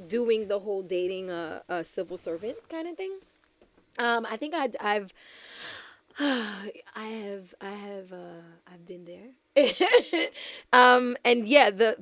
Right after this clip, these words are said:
to your point, P and L, about it not being, um, it is not easy wondering if your partner is going to come home. It, and in fact,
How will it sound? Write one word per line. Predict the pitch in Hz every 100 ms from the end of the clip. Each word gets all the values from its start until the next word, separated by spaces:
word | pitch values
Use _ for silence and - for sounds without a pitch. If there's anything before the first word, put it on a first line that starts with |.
| -
to | 262
your | 220
point, | 190 233 233
P | -
and | 214 196
L, | 185
about | 180 185 180 -
it | 185
not | 190 180 185
being, | 170 185 170 165 160 160
um, | 156 156 151 156 156 _ _ _ - _ _ _ -
it | 233
is | 254 196
not | 208 196 196 196 196 - - _ _ _ _ _ _ -
easy | 254 226 202 202
wondering | 175 190 196 190 190
if | 175 -
your | 175
partner | 202 156 180 175 -
is | 165 165
going | 175 175 170 170
to | - - 160 160 160 165 - _ _ _ _
come | - 180 185 180 180
home. | 170 226 220 -
It, | 240 -
and | 220
in | 214
fact, | - 247 233